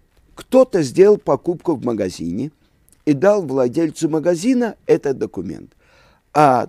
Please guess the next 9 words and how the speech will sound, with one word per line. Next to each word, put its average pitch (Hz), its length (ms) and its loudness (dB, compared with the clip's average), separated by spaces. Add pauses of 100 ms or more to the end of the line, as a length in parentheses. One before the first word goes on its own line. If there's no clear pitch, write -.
торговец 196 560 2
потерял 139 640 0
его 156 460 -2 (420)
вместе 143 540 0
с 117 60 -10
деньгами. 80 580 -8 (560)
Ну, 170 240 -2
там 131 300 -4
была, 120 440 -2